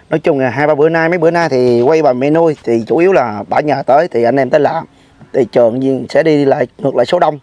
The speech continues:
<laughs> Thì, à, nói chung thôi kệ. Mình cũng, à, không lẽ giờ mình, mình đi bu vô mình quay bên, bên kia không thì bên đây không ai quay thì, à, bà này bà muốn nói thì sao nói được.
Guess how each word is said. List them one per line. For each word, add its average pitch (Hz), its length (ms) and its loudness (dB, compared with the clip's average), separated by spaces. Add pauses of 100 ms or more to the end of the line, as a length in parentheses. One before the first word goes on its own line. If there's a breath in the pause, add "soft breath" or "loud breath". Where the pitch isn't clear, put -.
(160)
<laughs> - 640 -4
Thì, 135 240 2
à, 117 640 2 (120)
nói 160 100 -2
chung 156 240 -2
thôi 143 120 -4
kệ. 113 240 0 (520 loud breath)
Mình 123 260 -4
cũng, 165 240 -2
à, 165 220 2 (180)
không 147 120 -4
lẽ 165 120 2
giờ 156 120 0
mình, 123 460 -6 (1080 soft breath)
mình 135 160 -2
đi 143 120 2
bu 170 260 2
vô 170 80 2
mình 143 140 -2
quay 165 480 0
bên, 175 160 0
bên 170 200 -4
kia 180 200 2
không 175 240 -2
thì 147 80 -2
bên 151 140 0
đây 175 140 2
không 156 120 -2
ai 185 120 0
quay 175 220 2
thì, 147 80 -2
à, 147 240 -4
bà 135 180 0
này 135 100 -2
bà 151 120 0
muốn 202 180 -2
nói 220 180 2
thì 180 80 -2
sao 156 160 0
nói 185 140 2
được. 156 180 2